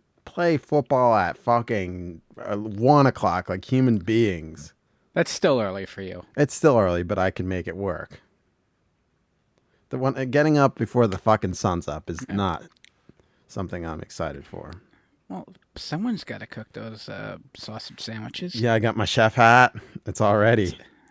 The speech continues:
Speaker 2: it's fantastic.
Speaker 1: Hey, Squeezer got a little sneak peek at it.
Speaker 2: 'Cause I won't be there to see it, so.
Speaker 1: Oh, he won't be.
Speaker 2: <laughs>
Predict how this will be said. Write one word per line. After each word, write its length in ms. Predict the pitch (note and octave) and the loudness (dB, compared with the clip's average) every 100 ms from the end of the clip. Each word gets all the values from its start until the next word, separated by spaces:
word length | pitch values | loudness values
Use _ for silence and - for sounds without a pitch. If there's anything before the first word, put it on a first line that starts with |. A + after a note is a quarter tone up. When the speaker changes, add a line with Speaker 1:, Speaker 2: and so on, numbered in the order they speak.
| - | -16
Speaker 2:
it's 200 | G2+ - | -14 -12
fantastic. 760 | F2 G2 - G2 G2+ - G2+ | -12 -12 -10 -8 -8 -8 -10
Speaker 1:
Hey, 40 | - | -12
Squeezer 340 | - A2 G2 | -12 -6 -4
got 220 | F#2+ G2 F#2+ | -2 0 0
a 40 | |
little 140 | F#2+ | -4
sneak 320 | F2+ G#2 G#2 - | -6 -6 -6 -4
peek 260 | A#2+ A#2 | -4 -2
at 80 | B2 | 2
it. 180 | B2+ - _ _ _ _ _ _ _ _ _ _ _ _ _ - | 0 0 _ _ _ _ _ _ _ _ _ _ _ _ _ -4
Speaker 2:
'Cause 160 | A#2+ | 0
I 100 | A#2 | 0
won't 240 | A2+ A2+ - | 0 -2 -4
be 140 | A2 | -6
there 140 | G#2 G2+ | -6 -8
to 80 | |
see 200 | G2 B2 G#2 | -8 -8 -8
it, 180 | F2+ | -8
so. 240 | - G#2+ F#2+ | -10 -8 -8
Speaker 1:
Oh, 80 | F2 | -8
he 120 | F#2+ | -8
won't 240 | F2+ F2+ F2 | -6 -8 -8
be. 360 | E2+ F2 D2+ | -8 -8 -10
Speaker 2:
<laughs> 40 | - | -14